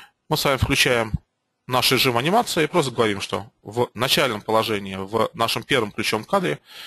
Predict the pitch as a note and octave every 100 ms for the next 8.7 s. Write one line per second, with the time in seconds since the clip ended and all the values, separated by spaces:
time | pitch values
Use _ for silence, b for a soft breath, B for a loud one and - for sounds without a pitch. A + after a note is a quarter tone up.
0 | B _ D3+ C3 - C3+ B2+ - A#2 B2+
1 | A2+ G#2+ A2 - A2 - A#2 A2 A2 A2
2 | D#3+ A3 G#3 _ _ _ B B - B2
3 | B2+ A#2+ A#2 A2+ - A#2 A#2 - - E3+
4 | D#3+ C#3+ C3 - - G2 B2+ C3+ A#2 G#2+
5 | C#3 C3 A2+ G#2 G2+ A#2 D3+ - - -
6 | A#2+ D3 - - G#2 - A#2+ G2 G#2 G2
7 | G2 F#2 - B B B B E3 G3 -
8 | C3 C#3+ A#2 A#2 A2+ -